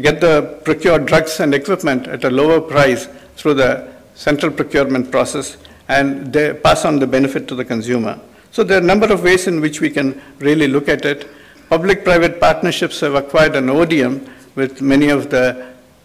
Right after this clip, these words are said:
uh, people in the civil society calling them partnerships for private profit. But if we redefine the scope as partnership for public purpose and define the public purpose very clearly and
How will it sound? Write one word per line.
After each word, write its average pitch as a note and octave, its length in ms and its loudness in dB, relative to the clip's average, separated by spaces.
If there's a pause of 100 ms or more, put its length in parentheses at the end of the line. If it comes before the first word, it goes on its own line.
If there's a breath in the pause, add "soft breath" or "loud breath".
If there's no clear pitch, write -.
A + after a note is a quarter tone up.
(100)
uh, C3+ 380 -4
people D3+ 360 0
in C#3 100 2
the B2+ 100 0
civil C#3+ 200 0
society C3+ 500 -2
calling C3 440 0
them B2 320 -2
partnerships B2 520 -4
for A#2 140 -4
private C#3 460 0
profit. D3+ 440 0 (360 loud breath)
But C#3 280 -4
if - 120 -10
we C#3+ 80 0
redefine D3+ 720 2
the B2+ 100 -2
scope - 600 -4 (320 loud breath)
as B2+ 180 0
partnership C#3 580 0
for C3 140 -2
public D#3+ 480 -2
purpose E3+ 540 0 (260 loud breath)
and A#2+ 160 -4
define F3+ 360 2
the D#3+ 80 2
public E3 420 0
purpose D3+ 340 -2
very C3 220 -4
clearly D3+ 540 0 (420 loud breath)
and C3+ 380 0